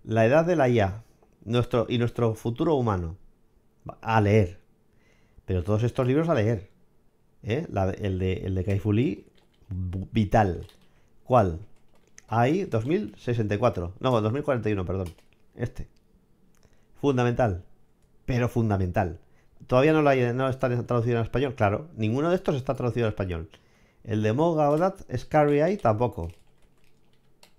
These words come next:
Scary Smart, perdón. Mo Gaudat, tampoco. Ninguno está traducido. ¿Conscientemente? Quizás sí.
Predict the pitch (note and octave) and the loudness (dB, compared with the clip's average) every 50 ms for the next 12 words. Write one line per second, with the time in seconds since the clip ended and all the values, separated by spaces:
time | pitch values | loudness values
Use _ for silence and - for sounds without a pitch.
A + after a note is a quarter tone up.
0 | _ _ _ _ - - - - - - B2 C3 C#3+ C#3+ C#3 B2 G2+ G#2+ A2 G2+ | _ _ _ _ -12 -10 -10 -4 -2 0 0 2 2 2 0 0 0 0 -2 -2
1 | F#2 - - - F2+ F#2 F#2 F2 F2 - - _ _ - - _ _ _ _ _ | -2 -4 -8 -10 -8 -6 -6 -8 -8 -10 -16 _ _ -20 -20 _ _ _ _ _
2 | _ _ - - - A2 A2+ B2+ B2+ A#2+ G#2+ G2 F#2+ F#2 F#2 F2+ D#2+ - - - | _ _ -20 -14 -8 -6 -4 -4 -2 -2 -2 -2 -2 -2 -4 -4 -6 -8 -12 -20
3 | - - - G2+ F#2+ F#2 A2 G#2 - - - - - - - - - - - - | -20 -12 -10 -8 -4 -4 -4 -4 -4 -10 -20 -20 -20 -20 -20 -20 -20 -20 -20 -20
4 | - - _ - - - - - - _ _ _ _ _ - - - A2+ B2 B2+ | -20 -20 _ -20 -20 -20 -20 -20 -20 _ _ _ _ _ -16 -10 -6 -2 -2 0
5 | C#3 D3 D#3 E3 E3 D#3+ - D3 - D3 C#3 A#2+ G#2 A2 F#2+ F#2+ F2+ F2 - - | 0 0 0 0 0 -2 -2 -2 0 0 0 2 0 0 0 0 -2 -4 -8 -14
6 | _ _ _ _ - A#2+ A#2+ A2+ G#2 - - D#3 E3 E3 E3 E3 F3+ F#3 E3 B2+ | _ _ _ _ 2 2 2 2 0 -2 -2 -2 0 0 0 0 0 -2 0 -2
7 | A#2 G2+ F2+ G#2 - _ _ _ _ - - A#2 A#2 D3 C#3 B2 - F#2+ F2+ G2 | -2 -2 -2 -4 -10 _ _ _ _ -14 -12 -6 -4 -2 -4 -2 -4 -6 -8 -8